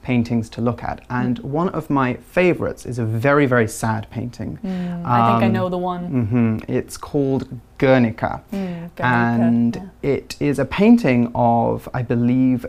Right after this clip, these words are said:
Speaker 1: the Spanish Civil War.
Speaker 2: Yeah.
Speaker 1: A moment when some bombs were dropped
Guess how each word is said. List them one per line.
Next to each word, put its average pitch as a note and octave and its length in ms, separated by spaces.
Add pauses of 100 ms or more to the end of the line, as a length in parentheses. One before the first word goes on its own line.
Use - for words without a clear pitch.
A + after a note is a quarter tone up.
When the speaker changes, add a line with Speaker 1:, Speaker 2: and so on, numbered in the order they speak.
Speaker 1:
the A#2+ 120
Spanish C3 540
Civil - 320
War. A#1+ 400 (220)
Speaker 2:
Yeah. G3 380
Speaker 1:
A A#2 60
moment B2+ 600
when A#2 640
some A#2 300
bombs C#3+ 380
were B2 80
dropped - 420